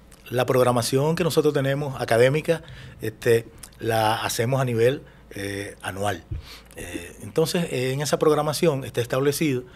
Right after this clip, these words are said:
que ya comenzamos, por ejemplo, para este cuatrimestre, la especialidad, pero también hay una serie de diplomados,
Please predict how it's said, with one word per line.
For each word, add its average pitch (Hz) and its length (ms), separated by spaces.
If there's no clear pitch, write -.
que 98 160
ya 95 140
comenzamos, 120 400
por 117 140
ejemplo, 120 260
para 95 160
este 113 140
cuatrimestre, 139 600
la - 200
especialidad, 147 640
pero 156 260
también 160 340
hay 139 100
una 135 120
serie 127 280
de 123 60
diplomados, 110 920